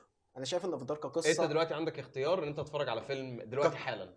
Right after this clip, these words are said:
Speaker 2: هتتفرج على
Speaker 1: تعال
Speaker 2: افاتار ولا سبايدر مان؟
Speaker 1: المميزات والعيوب. افاتار كقصه افضل، كسي جي اي
Speaker 2: ماشي.
Speaker 1: بالنسبه لي افضل، كبطل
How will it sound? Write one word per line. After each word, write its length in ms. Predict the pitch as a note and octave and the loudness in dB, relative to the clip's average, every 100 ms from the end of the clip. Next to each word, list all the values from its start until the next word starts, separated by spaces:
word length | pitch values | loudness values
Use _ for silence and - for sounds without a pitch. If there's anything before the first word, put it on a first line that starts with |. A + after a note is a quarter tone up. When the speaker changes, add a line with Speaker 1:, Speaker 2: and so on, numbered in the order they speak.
| F#3 | -2
Speaker 2:
هتتفرج 80 | D#3 | 4
على 80 | E3 | 8
Speaker 1:
تعال 200 | G3+ A3+ | 8 6
Speaker 2:
افاتار 180 | F#3+ | 4
ولا 120 | E3+ C3 | 2 4
سبايدر 240 | D#3 E3 | 4 4
مان؟ 80 | D#3+ | 4
Speaker 1:
المميزات 400 | D#3+ D#3+ G3 G#3 | 2 2 0 -2
والعيوب. 420 | D3 B2+ G#2+ - C#3 | -4 -2 -4 -8 -8
افاتار 300 | C3 C3+ - | -4 -4 -4
كقصه 460 | - E3 - C3+ | -8 -10 -10 -8
افضل، 240 | A2+ G#2+ - | -8 -10 -12
كسي 260 | A#2+ - | -12 -10
جي 120 | C#3 | -8
اي 60 | - | -4
Speaker 2:
ماشي. 200 | C#3+ D#3 | 0 0
Speaker 1:
بالنسبه 360 | B2 A#2+ A2 C3 | -2 -8 -6 -6
لي 100 | A2+ | -6
افضل، 300 | A2+ G#2+ A2 | -8 -8 -8
كبطل 520 | B2 D3 G#3 G3 | -4 -2 0 -2